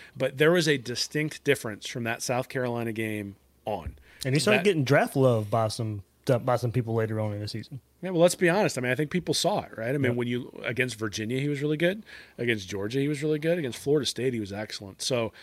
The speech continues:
Speaker 1: granted, the level of talent, well, I mean, I guess you can't even say that, right? I mean, South Carolina and L S U, L S U maybe, but South Carolina is certainly not more talented than Georgia. He was able to hold up in that game pretty well.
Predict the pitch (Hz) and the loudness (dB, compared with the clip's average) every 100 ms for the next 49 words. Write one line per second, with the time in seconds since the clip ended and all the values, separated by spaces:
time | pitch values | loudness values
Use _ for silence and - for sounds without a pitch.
0 | - - - 226 202 165 139 139 151 165 | -20 -8 4 8 8 6 4 4 6 6
1 | 143 120 - 156 151 131 - _ - 175 | 4 0 -2 0 0 -2 -6 _ -8 -6
2 | 202 196 190 226 - 233 220 226 262 113 | -2 0 2 2 2 2 2 2 2 2
3 | 120 147 175 135 117 101 98 - 143 - | 0 0 0 -2 -4 -14 -8 -2 -2 0
4 | 170 156 139 156 135 131 135 120 147 147 | 2 2 2 0 0 2 2 2 0 0
5 | 127 185 127 123 107 92 107 113 107 - | 0 -2 -4 -4 -8 -8 -10 -8 -10 -12
6 | - - - 165 165 156 139 151 127 147 | -18 -6 0 0 2 2 2 0 -2 -4
7 | - 135 127 135 123 135 127 117 113 107 | -4 -4 -4 -4 -4 -4 -6 -6 -6 -6
8 | 104 131 131 107 113 113 113 107 113 107 | -2 -2 -2 -4 -6 -4 -4 -4 -4 -6
9 | 107 104 113 - 117 104 107 95 95 | -8 -8 -10 -8 -8 -8 -10 -10 -10